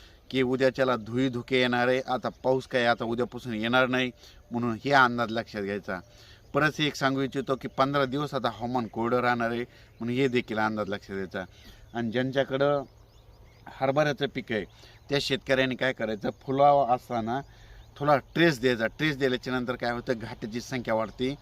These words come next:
फुलामध्ये जास्त पाणी द्यायला जमत नाही. आणि तुम्हाला एक सांगू इच्छितो, धुई आल्याच्या नंतर एक बुरशीनाशकाची आणि एक चांगल्या कीटकनाशकाची फवारणी करून घ्या. असं केल्याच्या नंतर तुमच्या हरभऱ्याला देखील उतार आहे. पण आता राज्यामध्ये बारा जानेवारीपासून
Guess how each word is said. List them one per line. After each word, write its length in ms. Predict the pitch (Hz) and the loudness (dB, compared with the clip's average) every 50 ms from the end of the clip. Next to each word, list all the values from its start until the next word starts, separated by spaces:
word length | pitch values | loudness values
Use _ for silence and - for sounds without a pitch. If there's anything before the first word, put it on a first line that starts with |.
| - - - - - - - | -14 -20 -20 -20 -20 -12 -4
फुलामध्ये 400 | - 143 151 147 147 143 139 139 135 127 | 2 2 4 4 4 4 2 2 2 0
जास्त 200 | 135 131 - 139 | 0 -2 -2 -4
पाणी 320 | - - 127 120 117 117 | 0 0 0 0 0 0
द्यायला 220 | 117 117 113 113 | -2 0 0 -2
जमत 300 | 107 117 113 110 107 - | -2 -2 -2 -2 -4 -4
नाही. 220 | 107 110 117 127 135 - - - - - - - | -4 -6 -6 -6 -8 -12 -16 -20 -20 -18 -12 -10
आणि 100 | 110 104 | -8 -4
तुम्हाला 240 | - 123 135 135 143 | -2 0 2 4 2
एक 80 | 135 120 | 2 2
सांगू 240 | - 135 127 127 131 | -2 -4 -2 -2 -2
इच्छितो, 320 | 117 - 131 113 135 123 | -2 -2 -4 -4 -4 -4
धुई 260 | 113 110 120 139 151 | -4 -4 -2 2 6
आल्याच्या 400 | 147 139 131 127 127 120 - 117 | 6 6 6 6 2 -2 -4 -6
नंतर 280 | 117 120 113 123 127 131 120 - - | -6 -6 -2 -2 0 0 -2 -4 -6
एक 300 | 123 120 123 120 107 101 | -4 -2 -2 -2 -2 -2
बुरशीनाशकाची 920 | 107 131 127 - - 143 143 135 123 - 135 123 127 120 - - 123 135 139 - - - - - - - - - - | -2 -2 -2 -2 -2 0 0 0 0 -4 -4 -4 -4 -4 -4 -6 -6 -6 -6 -8 -14 -20 -20 -20 -20 -20 -20 -12 -6
आणि 160 | 117 120 131 | -2 0 0
एक 100 | 139 127 | 0 0
चांगल्या 360 | - - 131 131 131 135 135 - | 0 0 2 2 2 2 0 0
कीटकनाशकाची 760 | - 131 113 135 - 131 127 127 120 - 131 110 123 110 120 | -2 -2 -2 -2 0 0 0 -2 -2 -4 -6 -6 -4 -6 -6
फवारणी 380 | - - 113 117 120 110 113 | -8 -6 -4 -4 -4 -4 -4
करून 280 | - - 117 117 110 104 | -6 -6 -6 -6 -4 -4
घ्या. 200 | 101 113 123 143 - - - - - - - | -2 -2 -2 -2 -4 -10 -18 -20 -20 -10 -6
असं 220 | 120 123 - - 165 | -6 -2 -2 -2 -2
केल्याच्या 400 | - 143 135 127 123 - 127 120 | 0 0 0 0 0 0 -2 -2
नंतर 220 | 120 113 127 123 | -2 -2 -2 -4
तुमच्या 300 | - 127 117 110 127 123 | -4 -6 -4 -2 -2 -2
हरभऱ्याला 480 | 113 113 113 104 110 107 110 104 110 110 | -2 -4 -4 -2 -2 -2 -2 -2 -4 -4
देखील 380 | 104 113 - - 135 151 185 220 - - - - - - - | -4 -4 -2 -2 -2 -2 -2 -4 -10 -16 -20 -20 -20 -12 -8
उतार 280 | 110 117 - 113 107 104 | -6 -4 -2 -2 -2 0
आहे. 120 | 104 98 85 - - - - - - - | -2 -4 -6 -10 -18 -20 -20 -20 -4 -2
पण 120 | 135 131 131 | 2 4 4
आता 260 | 127 127 - 143 135 | 4 4 4 4 4
राज्यामध्ये 560 | 127 127 127 117 139 135 131 127 127 123 139 | 4 2 2 2 0 0 0 0 -2 -2 -2
बारा 400 | 127 113 101 123 131 139 151 151 | -2 2 6 6 8 8 6 6
जानेवारीपासून 920 | 147 147 147 143 135 135 135 135 131 131 120 - 139 131 - 143 131 107 | 4 2 0 0 2 0 0 0 -2 -2 -6 -8 -8 -6 -4 -2 -2 -2